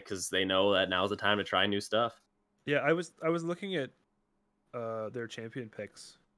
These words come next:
Speaker 1: Yeah, Kali one blew my
Speaker 2: for
Speaker 1: mind.
Speaker 2: Yeah, well, yeah. But they don't have a lot of redundancies in, like, pick, like, a player picking the same champion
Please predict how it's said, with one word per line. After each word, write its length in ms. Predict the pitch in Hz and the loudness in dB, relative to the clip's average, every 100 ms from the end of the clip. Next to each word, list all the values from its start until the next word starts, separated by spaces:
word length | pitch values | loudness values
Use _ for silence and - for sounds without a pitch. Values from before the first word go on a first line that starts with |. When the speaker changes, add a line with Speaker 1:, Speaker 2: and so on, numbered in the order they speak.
| _ _ _ | _ _ _
Speaker 1:
Yeah, 220 | 120 110 | 0 2
Kali 280 | 101 104 85 | 4 2 0
one 220 | 78 82 - | -2 -6 -6
blew 100 | 87 | -8
my 60 | |
Speaker 2:
for 40 | 78 | -6
Speaker 1:
mind. 300 | 80 80 - _ _ _ | -8 -10 -14 _ _ _
Speaker 2:
Yeah, 320 | 131 120 117 113 | -8 -4 -6 -4
well, 180 | 113 - | -6 -8
yeah. 160 | 104 104 _ _ _ _ | -12 -12 _ _ _ _
But 240 | 160 156 - _ _ _ _ _ _ | 2 2 -2 _ _ _ _ _ _
they 180 | 151 160 | 4 6
don't 160 | 220 | 6
have 180 | 214 233 | 6 6
a 40 | 214 | 6
lot 220 | 170 165 | 6 6
of 120 | 156 | 4
redundancies 1000 | 139 117 123 135 110 - 104 95 - - _ _ _ _ - _ | -2 -2 -2 -4 -4 -8 -10 -10 -14 -16 _ _ _ _ -20 _
in, 200 | 127 117 | -8 -6
like, 340 | 107 104 - - - | -6 -8 -12 -20 -6
pick, 240 | 120 - - | -6 -6 -10
like, 220 | 110 - | -10 -6
a 100 | 120 | -6
player 340 | - 123 113 | -4 -2 -2
picking 320 | 110 117 - 113 | -2 -6 -8 -10
the 100 | 107 | -8
same 260 | 113 107 | -8 -8
champion 600 | 104 104 104 107 104 104 | -10 -12 -10 -10 -10 -12